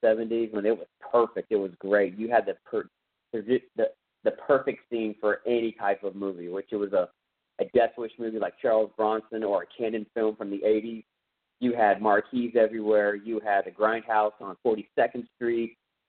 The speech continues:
I mean, it was just perfect the way it was. I wish I could have been there during that time to see all that stuff. Everything from fucking, like,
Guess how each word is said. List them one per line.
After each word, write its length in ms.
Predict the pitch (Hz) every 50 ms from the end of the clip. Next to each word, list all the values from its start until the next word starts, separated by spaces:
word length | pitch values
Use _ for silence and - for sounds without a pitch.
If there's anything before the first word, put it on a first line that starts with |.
| _ -
I 100 | - 113
mean, 320 | 120 117 117 113 110 107 104 - _ _ _ _ _ _ _ _ _ _ _ _ _ -
it 60 | - 123
was 220 | 120 120 117 113 117 -
just 200 | - 113 104 - _ _ _ _ - - -
perfect 400 | 123 113 104 - - 90 - -
the 60 | 98
way 180 | 92 98 95 92
it 100 | 90 82
was. 320 | 90 95 90 82 80 87 - _ - -
I 80 | 113 113
wish 240 | 113 123 135 131 139
I 100 | 120 110
could 160 | - - 113
have 120 | 92 -
been 200 | - 107 104 104
there 160 | 104 104 101 98
during 300 | 101 101 98 95 95 95
that 220 | 95 90 87 - _ -
time 260 | 101 95 90 87 90
to 80 | 92 _ -
see 120 | 104 95
all 240 | 82 87 95 92 90 85
that 160 | 80 78 - _
stuff. 240 | - 90 80 76 - _ _ _ _ _ _ _ -
Everything 560 | - 135 135 135 135 135 123 120 117 113 110 -
from 140 | - 90 - -
fucking, 260 | 104 - - - 101
like, 260 | 95 98 92 87 87